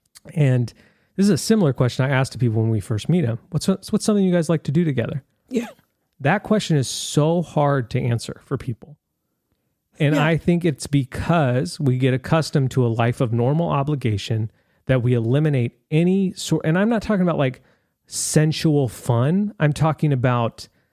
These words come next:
Speaker 1: life-giving joy. We eliminate things that bring us that, like, deep sigh, hearty laugh, lost track of time joy
Speaker 2: Yeah,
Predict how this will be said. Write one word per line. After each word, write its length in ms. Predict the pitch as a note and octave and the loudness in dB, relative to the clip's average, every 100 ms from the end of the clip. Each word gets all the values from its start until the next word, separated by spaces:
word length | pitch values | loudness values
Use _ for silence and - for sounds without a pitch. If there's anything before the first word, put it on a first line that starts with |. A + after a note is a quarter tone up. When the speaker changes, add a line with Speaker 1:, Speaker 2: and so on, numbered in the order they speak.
| _ _ | _ _
Speaker 1:
life-giving 920 | B2 B2+ D3+ D#3+ - D#3+ C3+ B2 A#2+ A#2 | -6 0 0 0 -4 -2 0 2 0 0
joy. 220 | A2 G#2+ | 0 0
We 240 | A#2 A#2+ B2+ | -2 -2 0
eliminate 760 | C3 B2 D#3 G3 G#3 G3+ G#3 - | 0 2 2 2 0 0 -2 -2
things 600 | D#3+ C#3 C3 C3 A#2+ - _ _ _ _ | 0 2 2 0 -2 -6 _ _ _ _
that 260 | C3+ C3 B2+ | -4 -2 0
bring 300 | C3+ C#3+ C#3 | 0 2 2
us 260 | C3 B2 - | 0 -2 -2
that, 280 | C3 A#2+ A#2+ | 0 0 0
like, 280 | A#2 G#2+ - A#2 | -2 -2 -8 -2
deep 340 | E3+ F3+ - | 0 0 -2
sigh, 580 | - - D#3 D3 D3 C#3+ | -8 -2 0 0 0 0
hearty 580 | B2+ - D3+ D#3+ E3 D#3+ | -2 -4 -2 0 2 2
laugh, 680 | C#3+ C#3+ C#3+ C#3+ C#3+ - - _ _ _ _ | 2 0 2 0 -2 -4 -16 _ _ _ _
lost 760 | B2+ B2+ C#3 D#3+ E3 - - - | -16 -6 0 0 0 -4 -8 -6
track 360 | - D#3+ D3+ D#3+ | -2 0 0 -2
of 180 | A#2 - | -4 -4
time 720 | C#3 C#3 C#3 C#3 C#3 C3 A#2+ | -2 0 0 0 0 0 -2
joy 580 | A#2+ B2+ A2 G#2+ A#2+ | 0 2 2 0 0
Speaker 2:
Yeah, 60 | A#2 | -2